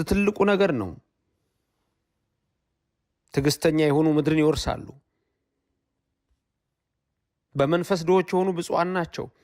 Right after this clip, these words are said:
መንግሥተ ሰማያት የእነርሱ ናትና የተባለው ትዕግስተኞች ስለሆኑ ነው። የሚያዝኑ ብፁዓን ናቸው፣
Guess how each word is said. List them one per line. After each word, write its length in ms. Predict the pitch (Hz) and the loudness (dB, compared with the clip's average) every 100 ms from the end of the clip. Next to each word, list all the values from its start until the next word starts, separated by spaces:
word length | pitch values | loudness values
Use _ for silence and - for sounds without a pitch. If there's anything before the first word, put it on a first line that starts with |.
| _ _ | _ _
መንግሥተ 340 | 135 151 160 180 | -2 0 0 0
ሰማያት 320 | 175 175 180 175 | -2 0 0 0
የእነርሱ 320 | 165 180 - | 0 0 -2
ናትና 340 | 180 175 190 180 | -4 -4 -4 -6
የተባለው 440 | 165 151 156 165 | -6 -4 -2 -4
ትዕግስተኞች 640 | 160 180 160 156 - 175 175 | -4 -8 -8 -6 -6 -6 -6
ስለሆኑ 260 | 190 165 175 | -6 -6 -6
ነው። 140 | 156 - _ _ _ _ _ _ _ _ _ _ _ _ _ _ _ _ _ _ | -10 -16 _ _ _ _ _ _ _ _ _ _ _ _ _ _ _ _ _ _
የሚያዝኑ 520 | 143 165 180 196 190 196 | 0 0 2 0 0 -2
ብፁዓን 360 | 185 - 185 185 | -2 0 0 0
ናቸው፣ 320 | 180 - | -2 -2